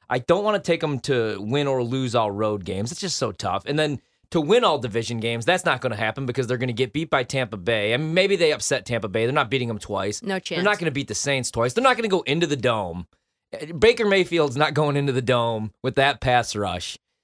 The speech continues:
Speaker 1: and the Honey Badger and, and beating Car-, um, uh, New Orleans. So I, I really, not to cop out, but I, I would agree with Trista, and I don't think I'd play any of these, though. I think that I'd
Speaker 2: Yeah.
Speaker 1: find multiple ways to spend my money.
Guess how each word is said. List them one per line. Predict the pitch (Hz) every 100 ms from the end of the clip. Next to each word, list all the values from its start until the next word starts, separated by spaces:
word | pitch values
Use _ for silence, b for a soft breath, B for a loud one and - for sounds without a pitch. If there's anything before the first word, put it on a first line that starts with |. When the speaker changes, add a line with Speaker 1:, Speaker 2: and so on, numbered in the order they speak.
| _
Speaker 1:
and | 123 147
the |
Honey | 156 143
Badger | 117 107 95 98 98 - _
and, | 123 131
and | 127 127
beating | 117 135 107
Car-, | - 117 113 104
um, | 90 85 90 87 - - _
uh, | 104 95 85 85 147
New | 160
Orleans. | 139 120 127 110 -
So | 127 113 b b b -
I, | 180 -
I |
really, | 185 233 294 185 135 _ _ _ _ -
not | 180 175
to |
cop | - 156 -
out, | 156 151 123
but | 127
I, |
I | 120 135
would | 127
agree | 113 160
with | 147 -
Trista, | 151 - 131 120 113 -
and | 123
I | 139
don't | 170
think | 156 151
I'd | 127
play | 131 117
any | 117 92
of |
these, | 80 76 -
though. | 67 - -
I | 113
think | 143 120
that | 110 -
I'd | - 185
Speaker 2:
Yeah. | 202
Speaker 1:
find | 139 127 123 110
multiple | 123 147 160 139 135 131
ways | 131 107
to |
spend | - 139 123
my | 107
money. | 131 165 165